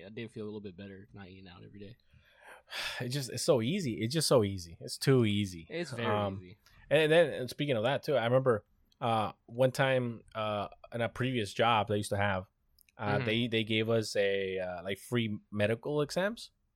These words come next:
Speaker 1: Oh,
Speaker 2: Like,
Speaker 1: okay.
Speaker 2: uh, like, randomly, like, they were like, the, like, company be like, "Hey, you know, you guys want,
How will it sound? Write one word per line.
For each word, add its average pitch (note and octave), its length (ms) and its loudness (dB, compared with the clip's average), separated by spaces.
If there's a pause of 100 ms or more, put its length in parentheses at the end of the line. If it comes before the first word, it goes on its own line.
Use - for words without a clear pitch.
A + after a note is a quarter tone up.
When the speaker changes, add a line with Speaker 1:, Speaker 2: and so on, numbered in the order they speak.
(260)
Speaker 1:
Oh, C#3 180 2
Speaker 2:
Like, A2 100 -4
Speaker 1:
okay. - 20 0
Speaker 2:
uh, G2 260 2
like, G#2 140 2
randomly, C3+ 460 0
like, A#2 160 0
they A#2 80 2
were A2+ 60 0
like, G#2+ 200 -2
the, G#2+ 120 2
like, G2+ 120 0
company G#2+ 300 0
be G#2+ 80 -2
like, G#2 120 0
"Hey, F#3 220 6
you D#3 100 -2
know, C3+ 200 2
you B2+ 120 0
guys B2 140 0
want, B2 260 -2